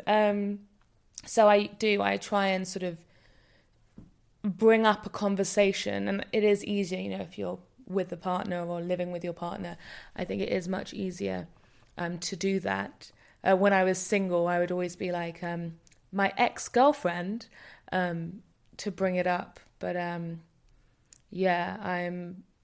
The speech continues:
some of, uh, the family on my mum's side, they, most of them know,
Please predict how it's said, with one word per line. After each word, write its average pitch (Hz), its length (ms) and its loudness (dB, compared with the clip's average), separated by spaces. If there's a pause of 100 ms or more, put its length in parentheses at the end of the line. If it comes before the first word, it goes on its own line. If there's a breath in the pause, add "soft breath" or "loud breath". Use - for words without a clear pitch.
(400)
some 226 300 0
of, 202 300 -4
uh, 185 260 -2
the 180 120 -8
family 175 460 -6
on 165 80 -4
my 165 100 -4
mum's 175 340 -6
side, 185 460 -8 (920 soft breath)
they, 180 560 4
most 240 460 6
of 214 120 2
them 180 160 -2
know, 180 400 -2